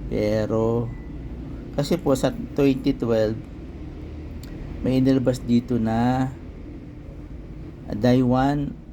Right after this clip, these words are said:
ay, die two and die three. Die one, die two and die three po. Yung die two, ito po, nineteen ninety-three, ay, ah, hindi naman siya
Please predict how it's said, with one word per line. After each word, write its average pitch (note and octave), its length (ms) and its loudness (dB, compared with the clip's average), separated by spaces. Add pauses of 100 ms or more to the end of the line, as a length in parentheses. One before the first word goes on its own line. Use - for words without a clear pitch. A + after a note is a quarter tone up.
(520)
ay, C#3+ 160 4
die A#2+ 240 6
two C3+ 160 2
and A#2+ 160 4
die A2+ 240 2
three. C3 480 2 (800)
Die A2+ 240 -2
one, A#2+ 240 -4
die A2+ 160 4
two A#2 240 0
and G#2+ 160 -2
die G#2+ 160 0
three - 320 -4
po. A#2+ 240 -2 (640)
Yung B2 240 6
die C3+ 240 6
two, C#3+ 480 4 (240)
ito A#2+ 240 -6
po, C3 240 -2
nineteen A#2+ 480 0
ninety-three, B2+ 880 2 (1400)
ay, B2+ 720 2 (320)
ah, G#2+ 800 -4 (720)
hindi A#2 320 4
naman B2 160 4
siya B2+ 160 0